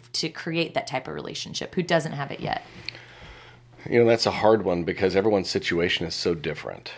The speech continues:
Speaker 2: right? Um, first and foremost, I would look to build relationships in areas that you're striving to be a part of. So if that's in your existing, s-,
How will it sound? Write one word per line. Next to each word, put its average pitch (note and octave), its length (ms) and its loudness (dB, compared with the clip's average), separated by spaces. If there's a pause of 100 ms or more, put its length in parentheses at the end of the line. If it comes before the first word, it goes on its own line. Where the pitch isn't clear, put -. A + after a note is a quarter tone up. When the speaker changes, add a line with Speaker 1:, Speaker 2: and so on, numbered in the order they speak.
(400)
Speaker 2:
right? E2 340 0 (280)
Um, E2 440 -2 (640)
first - 340 2
and G2+ 140 2
foremost, F2 680 0
I E2+ 140 2
would D#2 340 -2 (460)
look F#2+ 400 -4
to E2 100 -4
build E2 280 0
relationships F2 1120 -2 (720)
in G2+ 200 4
areas C#2+ 840 -2 (220)
that D#2+ 240 -2
you're E2 100 -2
striving D#2+ 540 -2
to D#2+ 80 -14
be D#2+ 120 -8
a D2 60 -8
part C#2 320 -6
of. A1+ 320 -14 (800)
So E2+ 500 2
if F#2+ 200 -6
that's E2+ 320 -2
in F#2 180 -4
your E2+ 160 0
existing, D#2+ 680 -6
s-, - 160 -12